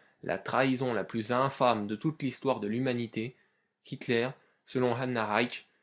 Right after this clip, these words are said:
se démenait comme un fou. Son visage empourpré était presque méconnaissable.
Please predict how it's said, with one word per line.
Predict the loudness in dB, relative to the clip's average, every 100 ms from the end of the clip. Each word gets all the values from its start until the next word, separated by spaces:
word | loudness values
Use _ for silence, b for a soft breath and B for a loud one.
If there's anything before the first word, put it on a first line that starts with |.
| _ _
se | -6 -2
démenait | 2 2 4 2 0
comme | -2 -2
un | -4
fou. | -4 -8 -8 _ _
Son | -10 -4
visage | 0 0 0
empourpré | -2 -2 -2 0 0 0
était | -2 -4
presque | -4 -6 -2
méconnaissable. | -2 -2 -2 -2 0 0 -2 -4